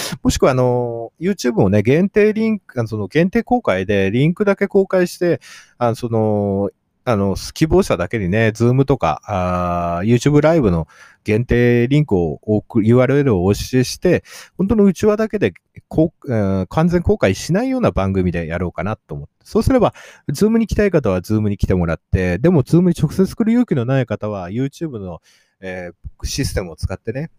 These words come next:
あの、公開されていない内輪の中だけの、あの、プライベートな空間で、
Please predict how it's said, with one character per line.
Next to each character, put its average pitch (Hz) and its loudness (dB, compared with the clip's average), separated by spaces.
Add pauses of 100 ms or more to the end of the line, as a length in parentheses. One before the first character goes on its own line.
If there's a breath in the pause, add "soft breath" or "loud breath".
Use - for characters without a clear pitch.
(160)
あ 101 -6
の、 98 -10
公 143 -6
開 139 -2
さ 143 -2
れ 139 -4
て 143 -4
い 143 -4
な 139 -4
い 117 -4
内 113 -6
輪 175 -2
の 190 -4
中 208 -4
だ 156 -4
け 185 -8
の、 143 -2 (160)
あ 101 -10
の、 95 -4
プ - -2
ラ 156 0
イ 170 2
ベ 190 2
ー 202 0
ト 131 -4
な 101 -2
空 127 -2
間 147 -4
で、 165 -4